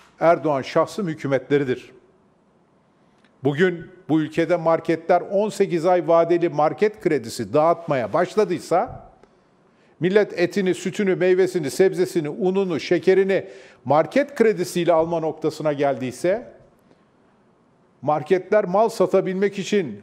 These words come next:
modern veresiye sistemine geçtiyse, bu beceriksizliğin, iş bilmezliğin tek sorumlusu ülkeyi on dokuz yıldır yöneten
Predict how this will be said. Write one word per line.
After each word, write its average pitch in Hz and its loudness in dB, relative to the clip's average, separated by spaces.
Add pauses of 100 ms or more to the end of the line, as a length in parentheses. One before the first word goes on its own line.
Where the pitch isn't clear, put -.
modern 180 2
veresiye 185 4
sistemine 160 0
geçtiyse, 143 -2 (300)
bu 190 2
beceriksizliğin, 143 2
iş 196 -6
bilmezliğin 143 0
tek 254 2
sorumlusu 170 -2 (360)
ülkeyi 156 2
on 190 0
dokuz 127 -4
yıldır 104 -4
yöneten 175 0